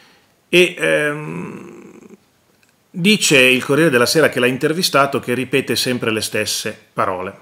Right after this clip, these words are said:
nell'intervista che è stata fatta. Dice: "Con me non ci sarà più niente, se acabò la fiesta, la festa è finita", promette.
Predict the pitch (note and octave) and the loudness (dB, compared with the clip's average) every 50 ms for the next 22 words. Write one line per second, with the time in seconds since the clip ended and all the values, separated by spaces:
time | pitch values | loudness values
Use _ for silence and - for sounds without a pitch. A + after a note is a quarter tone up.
0 | _ _ _ _ _ _ _ - - - - - - - _ _ - A#2 A#2 A2 | _ _ _ _ _ _ _ -14 -12 -12 -16 -20 -20 -20 _ _ -8 -6 -4 -4
1 | G#2+ G#2+ G#2+ G2+ A2+ G#2+ G#2 F#2+ G#2 G2+ - - A2 G2 - G#2 - - G#2+ G#2 | -4 -4 -4 -4 -4 -4 -2 -4 -4 -4 -6 -6 -8 -8 -8 -8 -6 -6 -6 -6
2 | - A2 G#2 - - G#2+ G2 F#2+ F#2+ - - - - G#2 G#2 - _ _ - - | -6 -6 -8 -6 -4 -4 -4 -4 -6 -10 -16 -16 -16 -16 -16 -18 _ _ -20 -20
3 | - - - - - _ - C3 B2+ - - B2+ - D#3 E3 D#3+ E3+ F3+ G3 A3 | -20 -20 -20 -20 -20 _ -4 -4 -2 0 0 0 2 2 2 2 2 2 2 2
4 | G#3+ F#3+ E3 E3+ - C#3+ - D#3+ D#3 E3 D#3+ - F3 E3+ D#3 C3 G#2+ F#2+ F#2+ F#2+ | 2 0 0 0 -2 -2 0 2 2 0 0 0 -2 0 0 0 -2 -4 -6 -8
5 | F#2 - A2 G2+ - - C#3 A#2+ - - C3 A#2+ B2+ D3+ D3+ C#3+ C#3+ C#3+ - D#3 | -8 -6 -4 -4 -2 0 -2 -2 -2 -2 -2 0 2 2 2 2 0 0 0 0
6 | D3 A#2 - - - - - F#2+ F#2 - _ _ - G#2+ G2 F#2 - C3 C3 C3+ | 0 0 0 -4 -6 -8 -10 -12 -12 -14 _ _ -10 -8 -8 -6 -4 -2 -2 -2
7 | - - - C3 C3 - - C3+ C3+ F3 F3+ D3+ E3 A2 G2 - - G#2+ G2 G#2+ | -2 -4 -4 -6 -6 -4 -4 -2 0 0 0 0 -2 -6 -8 -6 -6 -6 -4 -4
8 | A2 G#2 G2 - - - G#2+ G2 G2+ _ - | -4 -4 -6 -8 -12 -14 -14 -14 -16 _ -20